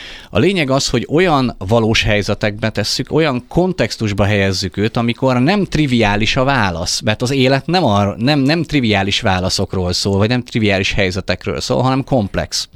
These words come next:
És megpróbáljuk belehelyezni őt olyan helyzetekbe, ahol neki döntéseket kell hozni. Az e-learningben nem tudom megcsinálni azt, hogy légy szíves, akkor ezt most mondd el ilyen szépen, és lássuk meg, hogy hogy néz ki, de azt odáig el tudom vinni őt, hogy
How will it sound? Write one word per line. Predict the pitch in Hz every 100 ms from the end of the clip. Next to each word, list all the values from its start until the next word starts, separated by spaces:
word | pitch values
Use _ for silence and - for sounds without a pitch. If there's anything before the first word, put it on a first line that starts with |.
| -
És | -
megpróbáljuk | 156 - 208 160 139
belehelyezni | 123 139 127 123 110 104 113
őt | 113 117 -
olyan | 139 190 147
helyzetekbe, | 110 104 95 104 127 120 123
ahol | 113 120
neki | 113 113 107
döntéseket | 120 104 92 90 - 90 92
kell | - 78
hozni. | 78 80 90 92 - - - - -
Az | -
e-learningben | 113 180 147 147 139 147
nem | 160 143
tudom | 127 113 104
megcsinálni | 104 98 - 110 101 101
azt, | 101 101 -
hogy | 110 110 - - -
légy | 131 123
szíves, | 104 98
akkor | 113 107
ezt | 101
most | - 101
mondd | 120 123 110 104
el | 101 98
ilyen | - 101 95
szépen, | 90 95 95 147 143
és | 104
lássuk | 110 98 - 98
meg, | 92
hogy | 95
hogy | - 98
néz | 90 87
ki, | -
de | 113
azt | 110 - 113 -
odáig | 120 131 131 131
el | 165
tudom | 180 131 117 107 -
vinni | 107 110 127 156
őt, | 156
hogy | - 127